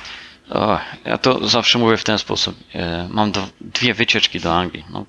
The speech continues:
pierwsza to po prostu wyjechałem już dawno, dawno temu. To chyba był rok dwutysięczny siódmy. I po prostu postanowiłem wyjechać do Anglii, nie? W-, jak tysiące innych Polaków.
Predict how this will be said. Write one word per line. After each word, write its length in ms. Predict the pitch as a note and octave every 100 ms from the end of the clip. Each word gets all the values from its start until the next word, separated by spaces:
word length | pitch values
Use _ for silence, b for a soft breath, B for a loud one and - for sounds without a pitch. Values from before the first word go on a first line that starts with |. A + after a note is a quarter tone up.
| _
pierwsza 380 | D#3+ D#3 - D3
to 140 | -
po 140 | A#2+ A2+
prostu 360 | A#2 - A#2+
wyjechałem 360 | A2+ G#2+ G#2+ G#2+
już 160 | G2+
dawno, 400 | G2+ G#2 G2+ G2
dawno 380 | F#2 F#2+ F#2+ F#2
temu. 420 | E2+ G2 F#2+ A#2+ C3+ - B B B -
To 240 | - - -
chyba 200 | A2 G2+
był 180 | F#2+ F#2
rok 160 | F#2+
dwutysięczny 640 | F#2 F#2+ G2+ G2 G#2 - E2+
siódmy. 520 | - B2 A#2 B2+ D3+ - B B B B B B B B B B B - -
I 360 | A#2 A2 G#2+ G#2 - _ _ _ _ _ - - -
po 80 | A#2
prostu 340 | - C#3 - C3
postanowiłem 680 | - C3 B2 A#2+ A#2+ C3
wyjechać 280 | A#2 A#2 G#2+
do 160 | A2 G#2+
Anglii, 280 | G2+ F2
nie? 160 | F#2 G2
W-, 720 | F#2 - - - - - F#3
jak 340 | - C#3 - - -
tysiące 440 | C#3 - A#2 -
innych 220 | A2 G2+ -
Polaków. 560 | G2+ F#2+ F#2+ F#2 -